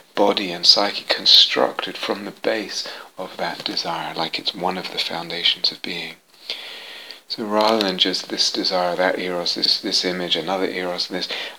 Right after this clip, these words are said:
um, another idea, it, all these aspects, again, eros, psyche, logos here, um, may need,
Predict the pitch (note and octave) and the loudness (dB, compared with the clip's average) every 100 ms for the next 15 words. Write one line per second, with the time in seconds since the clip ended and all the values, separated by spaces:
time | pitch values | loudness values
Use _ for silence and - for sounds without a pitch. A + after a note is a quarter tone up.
0 | - F#2+ F2 E2 E2+ - - - - - | 0 4 4 2 -4 -8 -8 -10 -10 -12
1 | - - - - F#2 F#2 F#2 F2+ F#2 F2+ | -14 -18 -20 -14 -6 -2 0 2 0 -2
2 | F2 E2+ E2+ E2 E2 - G2+ - - A#2 | -4 -4 -4 -6 -10 -10 -10 -10 -10 0
3 | A#2+ A#2 A#2+ G#2 G2 F#2 - G#2 - - | 4 6 6 4 0 0 2 6 6 6
4 | E2+ F#2+ F2+ E2+ F2+ F2+ F2 E2+ - E2+ | 2 -4 -6 -6 -6 -4 0 2 2 0
5 | - E2+ F#2+ F#2 E2+ - F2+ F2 E2 - | -6 -2 -2 -2 4 4 4 -2 -6 -10
6 | - - G2+ F#2+ F2+ F2+ F2 - - - | -14 -8 -4 -4 -4 -8 -12 -6 -6 -6
7 | _ - G#2+ G#2 G#2+ A#2 A2 G2+ | _ -8 -4 2 4 4 2 -2